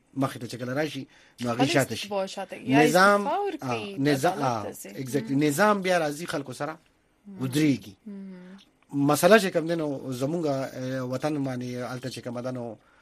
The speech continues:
Speaker 1: هلته دا ده چې هلته په ځینې ځ-، ډېرو ځایونو کې،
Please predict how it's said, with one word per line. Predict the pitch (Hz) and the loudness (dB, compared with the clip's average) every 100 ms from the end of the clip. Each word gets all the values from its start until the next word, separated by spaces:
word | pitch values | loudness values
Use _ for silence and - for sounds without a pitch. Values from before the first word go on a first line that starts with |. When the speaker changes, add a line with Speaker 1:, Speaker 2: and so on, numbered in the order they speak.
| _ _ _ - 135 - | _ _ _ -14 -12 -8
Speaker 1:
هلته | 135 151 151 | -2 0 2
دا | 135 151 | 4 6
ده | 151 | 4
چې | 120 131 151 | 2 -4 -6
هلته | 160 165 151 | -4 0 -2
په | - 127 | -2 -6
ځینې | 131 165 139 | -4 -4 -2
ځ-، | 131 | -2
ډېرو | 151 151 | -2 -2
ځایونو | 135 156 143 | -2 -2 -4
کې، | 143 139 127 | -4 -6 -6